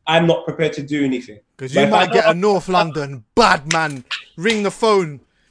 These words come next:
Speaker 2: And it's, do you know what? It is the, I like, let's, all right,
Speaker 1: Not
Speaker 2: let's talk about,
Speaker 1: me.
Speaker 2: let's talk about this quickly. You know, it
Speaker 1: Yeah.
Speaker 2: feels a bit, you know, the stomach feels weird when the bad man rings the phone, innit?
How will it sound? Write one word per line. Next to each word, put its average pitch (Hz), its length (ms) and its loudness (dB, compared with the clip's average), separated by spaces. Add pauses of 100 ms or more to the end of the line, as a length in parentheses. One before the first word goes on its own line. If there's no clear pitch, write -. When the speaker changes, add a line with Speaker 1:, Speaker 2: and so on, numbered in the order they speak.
Speaker 2:
And 180 140 -4
it's, 180 140 -6
do - 160 -6
you 220 40 4
know 277 120 4
what? 185 160 0
It - 100 -12
is 202 160 -4
the, 208 100 -8 (120)
I 160 80 -2
like, 147 160 -2
let's, 170 160 -4
all 147 120 -4
right, 139 40 6
Speaker 1:
Not 139 60 4
Speaker 2:
let's 196 120 -2
talk 269 140 0
about, 269 160 2
Speaker 1:
me. 269 120 4
Speaker 2:
let's 269 140 2
talk 349 80 0
about 294 180 2
this 277 120 -4
quickly. 165 460 -2 (240)
You 160 120 0
know, 240 140 4
it 226 80 2
Speaker 1:
Yeah. 269 80 -2
Speaker 2:
feels 202 240 4
a 180 80 0
bit, 170 200 -2
you 143 80 -6
know, 190 140 -2
the 175 80 -6
stomach 180 420 -2
feels 151 320 -6
weird 143 300 -4
when 123 140 -4
the 113 80 -10
bad 131 420 -4
man 120 240 -8
rings 120 220 -12
the 113 80 -12
phone, 131 260 -6
innit? 127 240 -14